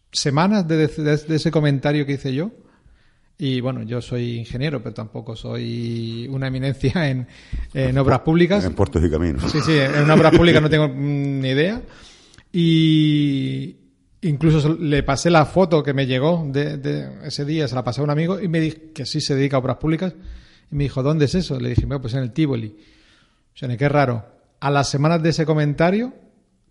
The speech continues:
Speaker 1: se hundió, se, se hundió un poco más. Hicieron un parche, de hecho un parche que se va por ahora por la, por la circunvalación y se ve el parche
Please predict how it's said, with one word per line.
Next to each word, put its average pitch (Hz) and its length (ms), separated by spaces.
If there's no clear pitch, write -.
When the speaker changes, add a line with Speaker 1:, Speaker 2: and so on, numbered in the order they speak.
Speaker 1:
se - 240
hundió, 135 400
se, 139 360
se - 480
hundió 165 460
un 196 140
poco 180 220
más. 208 260
Hicieron 190 400
un 156 120
parche, 196 380
de 139 100
hecho 151 140
un 139 120
parche 156 340
que 147 160
se - 180
va 139 240
por 131 140
ahora 123 320
por 123 160
la, 120 480
por 127 120
la 113 80
circunvalación 131 540
y 175 100
se 143 160
ve 147 80
el 139 100
parche 190 360